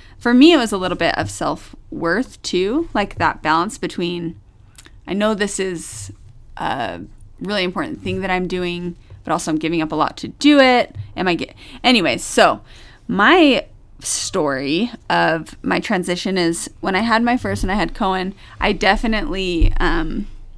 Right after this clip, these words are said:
I was really excited and I loved him, but I definitely felt understimulated and bored with, um, the day-to-day of having a baby, the day-to-day of the, of the caregiving.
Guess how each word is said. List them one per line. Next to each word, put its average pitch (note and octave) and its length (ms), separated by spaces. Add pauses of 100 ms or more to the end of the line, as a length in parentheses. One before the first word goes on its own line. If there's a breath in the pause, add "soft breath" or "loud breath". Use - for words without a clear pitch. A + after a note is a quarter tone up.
(460)
I G#3+ 60
was G3+ 120
really A3+ 360
excited G3+ 680
and G3 120
I F3+ 60
loved F3+ 320
him, D3+ 160
but - 100
I D#3+ 60
definitely F3+ 360
felt D#3+ 360 (400 loud breath)
understimulated F3+ 1200 (280 soft breath)
and F#3 240
bored F3+ 520 (120)
with, E3 580 (340)
um, E3+ 540 (400)
the F#3+ 80
day-to-day D3+ 880
of F#3 140
having - 300
a - 20
baby, - 460 (180)
the G3 120
day-to-day E3 380
of D#3 120
the, D#3+ 160 (200)
of E3 280
the D3 240
caregiving. D#3 560